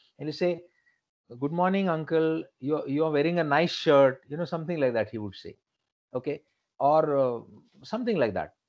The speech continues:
And, uh, "My name is so-and-so," introduce herself or himself. So communications come naturally to some people. Some people need to be trained in that. For example, I, I was a very shy boy in my childhood. And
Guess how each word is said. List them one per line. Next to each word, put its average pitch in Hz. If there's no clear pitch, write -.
And, 131
uh, 117
"My 151
name 202
is 196
so-and-so," 147
introduce 147
herself 113
or 98
himself. 98
So 262
communications 226
come 240
naturally 165
to 214
some 202
people. 233
Some 170
people 196
need 175
to 190
be 185
trained 151
in 85
that. 69
For 175
example, 220
I, 131
I 139
was 196
a 220
very 214
shy 165
boy 117
in 107
my 117
childhood. 113
And 170